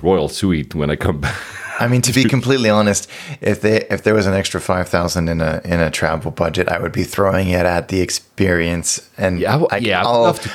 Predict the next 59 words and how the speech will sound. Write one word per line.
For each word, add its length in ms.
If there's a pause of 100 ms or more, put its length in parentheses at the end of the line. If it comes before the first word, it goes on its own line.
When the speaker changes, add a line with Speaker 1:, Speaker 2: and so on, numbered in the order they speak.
Speaker 1:
try. 340
Yeah. 260 (440)
Speaker 2:
I 80
Speaker 1:
Yeah, 100 (200)
Speaker 2:
hate 100
Speaker 1:
yeah. 280
Speaker 2:
immigration 460
if 140
it 60
means 260
I 120
can 160
go 180
first 460
on 140
Emirates, 580
<laughs> 100
you 80
know? 160 (800)
Speaker 1:
Gu-, 160
guys, 300
if 120
you've, 200
if 140
you've 200
tried 400
it, 500
uh, 360
Speaker 2:
Yeah. 220
Speaker 1:
whether 300 (400)
willingly 560
or 340 (340)
because, 520 (140)
you 100
know, 160
maybe 300
your 200
boss 440
paid 320
for 200
it, 180
or 100
maybe 240
because 240
you're 120
ultra 260
wealthy, 400
well, 200
I'll 140
keep 240
anonymity. 580
Please 300
tell 180
us 120
how 140
it 80
is, 220
because 320
I've, 160